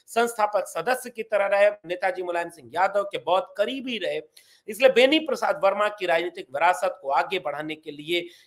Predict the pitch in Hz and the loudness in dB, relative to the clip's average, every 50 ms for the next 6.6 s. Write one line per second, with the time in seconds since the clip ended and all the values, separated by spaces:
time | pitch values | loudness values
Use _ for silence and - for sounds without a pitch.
0 | _ - 175 175 - - 156 156 156 - - - 254 285 294 294 294 190 180 175 | _ -6 -6 -6 -6 -6 -6 -6 -6 -6 -4 0 2 2 2 4 4 4 4 4
1 | 185 180 175 170 170 175 175 - 165 165 - - 165 160 160 160 165 - 202 202 | 4 2 2 2 2 0 -4 -8 -10 -12 -12 -12 -8 -6 -6 -6 -4 -4 -4 -2
2 | 180 196 196 196 123 117 156 196 208 220 240 240 247 254 254 - - - - _ | 0 -2 -2 -4 -8 -12 -8 2 8 12 12 12 12 10 6 0 -6 -14 -18 _
3 | _ _ _ _ _ _ _ - 202 214 220 226 254 262 262 247 254 254 - 240 | _ _ _ _ _ _ _ -2 2 4 4 6 6 4 2 0 -4 -6 -6 -6
4 | 254 247 247 - 233 233 240 262 269 254 247 240 214 226 226 220 214 208 208 208 | -6 -6 -4 -2 -2 0 2 2 0 0 0 -2 -4 -2 0 2 2 2 2 0
5 | 208 202 - _ _ _ _ - 156 202 233 226 233 233 - - - - - 226 | -4 -8 -12 _ _ _ _ -4 2 4 4 4 4 2 -4 -10 -12 -12 -4 4
6 | 220 226 247 240 - 226 196 185 185 190 190 | 6 6 6 6 6 4 2 2 2 -2 -6